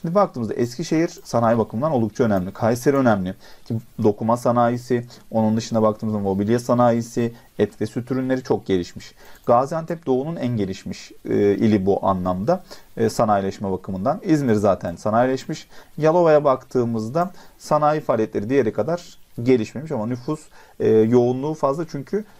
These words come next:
yüz ölçümü küçük. Mesela, e, bu anlamda nüfus yoğunluğunu sadece etkileyen faktör nüfus değil. E, yüz ölçümü küçük olan yerlerde nüfus yoğunluğu fazla çıkıyor ama gelişmiş yerler olmayabiliyor. O yüzden doğru cevabımız C şıkkı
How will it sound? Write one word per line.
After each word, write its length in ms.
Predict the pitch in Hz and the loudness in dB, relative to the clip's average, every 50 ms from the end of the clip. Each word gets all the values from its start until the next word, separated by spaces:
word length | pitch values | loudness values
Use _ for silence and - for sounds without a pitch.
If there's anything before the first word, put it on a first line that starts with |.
| - - - | -18 -10 -4
yüz 300 | 123 127 151 170 165 170 | -2 2 2 4 6 6
ölçümü 420 | 151 131 117 - - 104 101 - - - | 6 4 2 -2 -8 -8 -8 -8 -10 -14
küçük. 440 | - - - - - - - - - - - - - | -20 -16 -14 -14 -14 -16 -18 -20 -20 -20 -14 -4 -2
Mesela, 420 | 143 143 - 147 139 143 151 151 - - - - - | -2 0 2 2 2 2 0 0 -4 -18 -20 -12 -6
e, 400 | - 117 117 117 117 120 127 135 | 0 2 4 4 4 2 2 2
bu 120 | 147 147 | 4 4
anlamda 540 | 147 143 143 139 139 139 139 139 143 147 151 147 - - - - | 4 4 2 -2 -6 -6 -4 0 -2 -2 -2 -2 -12 -20 -12 -6
nüfus 380 | 123 123 123 139 139 - - | -6 -6 -4 -6 -8 -6 -2
yoğunluğunu 460 | 139 139 135 135 135 135 135 139 135 | 2 2 2 2 2 -2 -4 -4 -4
sadece 320 | 127 - 147 135 131 127 131 | -2 0 2 2 2 2 0
etkileyen 320 | 123 123 - 139 131 123 | -4 -4 -4 -4 -4 -2
faktör 480 | 123 - 127 123 - - 135 131 127 127 | -2 -2 -4 -4 -2 0 0 0 0 -2
nüfus 320 | 123 123 - 127 123 - | -6 -4 -4 -6 -4 0
değil. 220 | - 110 101 87 - - - - _ - | 0 0 0 0 -4 -12 -20 -20 _ -6
E, 80 | 117 | 0
yüz 200 | 113 113 131 139 | 2 2 4 4
ölçümü 300 | 151 143 131 - 147 147 | 4 2 2 0 -6 -14
küçük 220 | - - - - - | -14 -14 -10 -2 0
olan 160 | 143 139 135 | 2 2 2
yerlerde 440 | 135 131 127 127 131 131 131 123 123 | 2 0 0 2 2 0 0 0 -2
nüfus 320 | 123 120 123 143 131 - | -4 -4 -4 -6 -4 -2
yoğunluğu 240 | 135 127 127 131 131 | -2 -2 0 0 -4
fazla 300 | 127 - 123 127 156 156 | -2 0 -2 0 0 -2
çıkıyor 240 | 151 - - 120 110 | -6 -4 -6 -4 -2
ama 80 | 110 | 2
gelişmiş 440 | 107 117 113 120 117 - 135 120 - | 2 2 2 2 -2 -4 -8 -4 0
yerler 220 | 117 104 113 139 151 | 0 2 2 2 2
olmayabiliyor. 640 | - 110 117 110 101 95 92 90 87 104 143 170 - - - - - - - | 2 2 2 2 2 0 -2 -4 -2 -2 -4 -4 -4 -8 -18 -20 -16 -6 0
O 100 | - 143 | 2 2
yüzden 300 | 120 107 107 98 101 110 | 4 4 2 0 2 2
doğru 180 | 131 131 117 | 2 2 4
cevabımız 440 | 104 101 98 104 107 156 170 151 127 | 2 2 2 2 0 0 -2 -4 0
C 160 | 120 113 104 | 2 2 2
şıkkı 380 | 101 - - 92 - - 165 165 | 0 -2 -10 -10 -4 -4 -6 -6